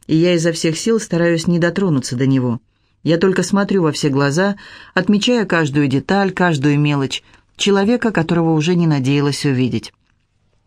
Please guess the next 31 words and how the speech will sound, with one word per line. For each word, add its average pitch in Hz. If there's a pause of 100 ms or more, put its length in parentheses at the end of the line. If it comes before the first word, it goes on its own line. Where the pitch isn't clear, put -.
(380)
В 160
его 202
глазах 196
мелькает 160
улыбка. 135 (640)
"Мне 220
нужно 240
сказать 240
тебе 139
что-то, 135 (440)
но 233
это 277
трудно, 160 (300)
когда 160
ты 160
так 156
на 156
меня 156
таращишься". 151 (640)
Узнаю 180
эхо 156
того 151
юмора, 156
которым 143
отличался 139
Бен. 135 (500)
Даже 180
если 185
его 185
память 170
вычищена, 190